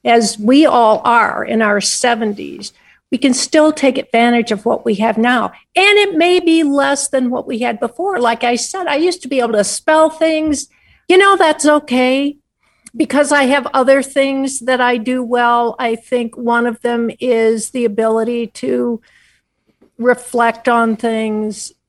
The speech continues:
the ability to see that the world isn't black and white, but it's mostly gray,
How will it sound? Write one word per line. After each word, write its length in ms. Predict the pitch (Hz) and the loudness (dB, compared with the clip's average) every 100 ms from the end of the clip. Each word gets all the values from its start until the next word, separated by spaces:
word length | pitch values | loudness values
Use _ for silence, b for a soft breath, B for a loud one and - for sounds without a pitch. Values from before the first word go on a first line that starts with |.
| - | -4
the 200 | 240 247 | 2 4
ability 720 | 208 233 233 240 233 233 226 | 4 4 6 6 4 4 2
to 240 | 233 254 233 | -2 -4 -2
see 300 | - 247 240 | 0 2 2
that 140 | 226 | 2
the 80 | 226 | 2
world 340 | 233 233 226 | 4 4 4
isn't 320 | 220 233 196 | 2 0 -6
black 320 | - 214 233 233 | -4 -2 0 0
and 180 | 220 | 0
white, 280 | 220 208 208 - | 0 0 -2 -4
but 100 | 220 | -6
it's 220 | 220 - | -6 0
mostly 460 | 226 226 220 240 220 | 2 2 0 -2 -2
gray, 720 | - 214 214 208 208 214 | 0 2 4 4 2 0